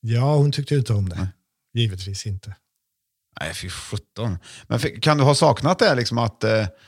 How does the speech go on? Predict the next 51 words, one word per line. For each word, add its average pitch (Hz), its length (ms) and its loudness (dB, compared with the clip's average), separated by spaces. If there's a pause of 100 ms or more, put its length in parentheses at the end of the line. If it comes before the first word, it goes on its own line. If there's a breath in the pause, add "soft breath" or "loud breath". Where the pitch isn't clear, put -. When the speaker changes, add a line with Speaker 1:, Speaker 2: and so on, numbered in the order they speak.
(560 loud breath)
Speaker 2:
eller 110 100 2
har, 120 160 4
det 117 60 -4
kanske 113 200 -2
inte 131 120 -2
har 117 60 -2
tänkt 143 320 -4
på, 104 160 -2
men 117 400 -2
att 110 260 -4
kunna 117 240 0
just 196 200 -2
gå, 110 320 0
när 107 80 -2
man 117 120 0
ändå 107 120 2
är 113 100 4
i 170 60 4
London, 95 440 0
det 95 60 -2
är 92 180 -2
ju 92 140 -4 (180)
hur 127 480 0
kul 110 200 -4
som 131 120 -4
helst 175 220 0
att 147 40 -2
gå 139 60 -2
på 139 120 0
pubbar 107 460 0
och 104 420 -2 (100)
Speaker 1:
Ja, 139 100 -4
Lon-, 135 120 2
Speaker 2:
Harrods 107 580 2
och 113 120 2
Speaker 1:
London, 107 420 2
Speaker 2:
på 104 120 -4
stan, 139 120 0
Speaker 1:
London 117 180 2
Speaker 2:
liksom. 127 180 0
Speaker 1:
hade 160 120 0
ju 165 120 2
varit, 127 260 0 (460)
var 117 360 0
ju 135 540 0
innan 143 480 2
jag 180 160 -2
var 117 200 0
förbundskapten 104 800 -2
mitt 98 300 -6
favoritställe. 107 920 -6